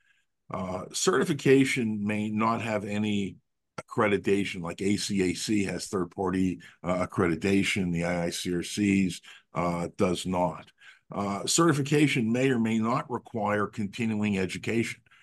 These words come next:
You know, there's some programs you get your license and you're done. Uh, in, in others, in other areas, you have to get the continuing,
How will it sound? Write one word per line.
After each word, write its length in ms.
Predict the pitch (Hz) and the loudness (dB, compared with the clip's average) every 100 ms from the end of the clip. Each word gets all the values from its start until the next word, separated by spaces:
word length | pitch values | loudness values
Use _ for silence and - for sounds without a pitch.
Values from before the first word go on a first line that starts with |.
| _ - | _ -6
You 80 | |
know, 60 | 98 | -4
there's 140 | 95 | -4
some 200 | - 107 | -2 -2
programs 640 | 107 117 107 104 104 101 92 | 0 0 0 0 0 0 -2
you 60 | |
get 140 | 90 98 | -4 -2
your 140 | 92 | -2
license 500 | 98 101 - 101 - | 0 0 -2 -6 -6
and 100 | 92 | -4
you're 120 | 85 | -4
done. 480 | 80 110 107 104 104 - - - - | -2 2 4 4 2 -2 -20 -20 -8
Uh, 420 | 82 82 90 90 95 | -4 -2 -2 -2 -2
in, 160 | 101 98 | -2 0
in 140 | 101 | 0
others, 320 | 98 101 98 - | 2 2 0 -4
in 140 | 98 | -4
other 420 | 95 101 98 95 92 _ _ - | -2 0 2 2 0 _ _ 0
areas, 560 | 104 101 98 98 92 | 4 4 6 4 2
you 80 | 101 | -2
have 120 | 95 | -4
to 100 | - | -4
get 240 | 92 98 - | -2 -2 -2
the 300 | 92 90 87 | -2 0 -2
continuing, 880 | - 95 104 95 92 90 90 87 | -4 -8 -4 -2 -2 -2 -4 -4